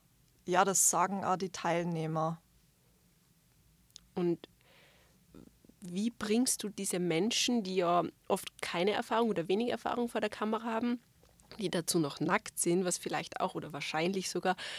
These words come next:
Speaker 2: ein, äh, eher ungewohntes, <laughs> äh, ungewohnte Situation ist, wie bringst du die dann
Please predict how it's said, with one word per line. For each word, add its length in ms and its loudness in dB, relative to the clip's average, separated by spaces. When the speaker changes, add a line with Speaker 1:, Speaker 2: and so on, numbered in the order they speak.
Speaker 2:
ein, 380 4
äh, 300 0
eher 220 4
ungewohntes, 1000 8
<laughs> 260 -2
äh, 540 10
ungewohnte 480 0
Situation 540 2
ist, 240 2
wie 220 -2
bringst 460 2
du 60 -2
die 640 0
dann 640 2